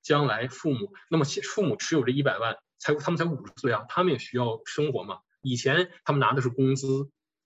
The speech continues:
那么现在他们就不用再拿工资了。这一百万，这公司不断的经营，不断的挣钱，慢慢的把这一百万，一百万这个叫做 free share，慢慢的 redeem，每年 redeem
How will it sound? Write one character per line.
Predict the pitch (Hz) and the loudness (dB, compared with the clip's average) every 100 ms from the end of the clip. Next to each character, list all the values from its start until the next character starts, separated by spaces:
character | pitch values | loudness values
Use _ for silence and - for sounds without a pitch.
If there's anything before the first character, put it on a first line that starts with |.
| _ | _
那 | 139 | -2
么 | 135 | 0
现 | 180 165 | 0 2
在 | 147 | 2
他 | - 123 | 0 -6
们 | |
就 | 120 | -6
不 | - | -4
用 | 156 | -2
再 | 117 | -2
拿 | 92 92 | -4 -8
工 | 104 98 | -10 -10
资 | 104 | -10
了。 | - - - _ | -12 -14 -20 _
这 | - | 0
一 | 147 143 | 2 2
百 | 113 113 | 0 -2
万， | 107 98 _ _ _ _ | -4 -6 _ _ _ _
这 | 151 | 0
公 | 123 131 | 2 2
司 | 123 131 123 | 0 -2 -4
不 | 120 | 0
断 | 127 143 | 2 2
的 | |
经 | - 120 | 0 -4
营， | 110 110 117 | -4 -6 -4
不 | |
断 | 113 120 | 0 0
的 | |
挣 | 101 107 | 0 -4
钱， | 98 95 101 | -4 -8 -2
慢 | 131 | 0
慢 | 120 | 0
的 | 123 | -2
把 | 104 | -4
这 | 92 | -6
一 | 131 123 | -6 -6
百 | 117 - 110 | -8 -10 -12
万， | 107 _ _ | -12 _ _
一 | 156 | -4
百 | 127 98 | 0 -2
万 | 117 110 | -2 -4
这 | 107 | -6
个 | 104 98 - | -10 -10 -10
叫 | 120 | -10
做 | 110 | -10
free | - - 123 | -10 -2 -2
share， | - 110 110 | 0 -2 0
慢 | 123 | 0
慢 | 120 | 0
的 | 107 | -2
redeem， | 98 87 - 160 95 _ - - - _ - | -6 -8 -4 -4 -4 _ -18 -18 -20 _ -2
每 | 123 113 | 0 2
年 | 156 | 4
redeem | 180 117 139 117 | 4 2 2 0